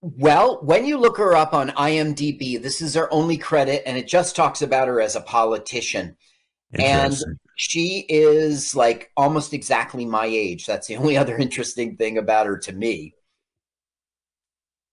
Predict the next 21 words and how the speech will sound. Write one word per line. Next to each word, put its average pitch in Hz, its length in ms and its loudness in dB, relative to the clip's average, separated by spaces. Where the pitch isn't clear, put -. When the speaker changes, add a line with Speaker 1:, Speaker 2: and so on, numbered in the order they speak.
Speaker 2:
Well, 104 120 4
that's 135 160 6
great - 180 6
that 170 160 6
she 135 120 2
was 120 100 2
giving 123 320 2
birth 156 260 4
back 139 200 4
in 135 60 -2
two 131 220 -2
thousand 120 640 2
four, 165 420 2
Carl. 156 460 4
Way 151 100 2
to 156 80 0
go. 175 300 2
You, 120 360 -6
yeah. 143 680 -2
Woo. 196 680 0
Oh, 82 680 -2